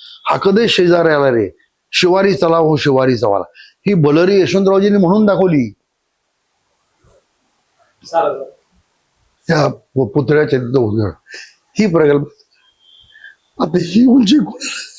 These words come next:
Speaker 1: शक्य? आता कोण सांगतं? अण्णाभाऊचं एक पुस्तक आठवणार नाही. अशी ही स्वतःला घडवण्याची प्रगल्भता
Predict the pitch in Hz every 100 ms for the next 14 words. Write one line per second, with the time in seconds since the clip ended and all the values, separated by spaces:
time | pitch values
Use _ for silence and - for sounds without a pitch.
0 | - _ _ _ _ _ _ _ - -
1 | - _ - - 190 - 571 - - -
2 | - _ _ _ _ _ - 175 208 220
3 | 220 214 196 247 247 - - - - 147
4 | 165 190 202 180 202 202 143 170 - -
5 | 165 156 151 135 123 101 - _ _ _
6 | - - - - _ - - - _ -
7 | 151 254 220 135 208 247 - 151 180 185
8 | 202 175 135 160 185 175 196 156 143 151
9 | 165 135 110